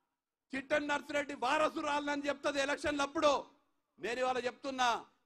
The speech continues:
మేము కాంగ్రెస్ పార్టీ చిట్టెం నర్సిరెడ్డి సంగంబండ ప్రాజెక్ట్ కట్టినము.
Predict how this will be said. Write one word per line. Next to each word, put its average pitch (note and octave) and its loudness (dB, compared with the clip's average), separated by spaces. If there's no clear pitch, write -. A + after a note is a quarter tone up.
మేము B3+ 0
కాంగ్రెస్ C4+ 0
పార్టీ C#4+ -2
చిట్టెం C4+ -4
నర్సిరెడ్డి C4 -2
సంగంబండ B3+ -4
ప్రాజెక్ట్ A#3 -4
కట్టినము. D#3+ -10